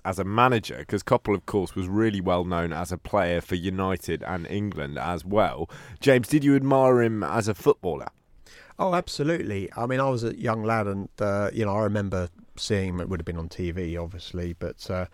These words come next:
Speaker 2: I remember seeing him on T V playing for England. A fantastic winger, uh, very quick, very skillful.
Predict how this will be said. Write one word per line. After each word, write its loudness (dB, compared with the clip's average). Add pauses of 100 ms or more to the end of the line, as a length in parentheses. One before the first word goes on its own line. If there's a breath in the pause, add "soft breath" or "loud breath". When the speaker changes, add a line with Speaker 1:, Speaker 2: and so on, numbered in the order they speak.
(300 loud breath)
Speaker 2:
I 0
remember -2
seeing -4
him -4
on -6
T -4
V -2
playing -6
for -6
England. -6 (120)
A -10
fantastic -10
winger, -6 (480 soft breath)
uh, -2
very -2
quick, -8
very -6
skillful. -8